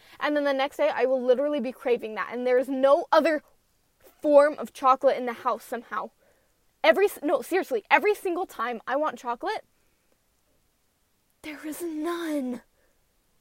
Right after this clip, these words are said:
None. I, I don't know what's going on, but it is insane, 'kay? And, like, I don't know if it's just, like, with chocolate.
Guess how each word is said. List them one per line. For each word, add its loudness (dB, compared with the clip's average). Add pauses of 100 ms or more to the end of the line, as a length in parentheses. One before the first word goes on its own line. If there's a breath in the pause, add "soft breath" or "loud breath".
(220)
None. -10 (640)
I, -10 (240)
I -12 (200)
don't -8
know -8
what's -14
going -10
on, -16 (1000)
but -8
it -6
is -2
insane, -12 (540)
'kay? -14 (1800)
And, -6
like, -2
I -2
don't -4
know -2
if -6
it's -8
just, -8
like, -4
with -6
chocolate. -8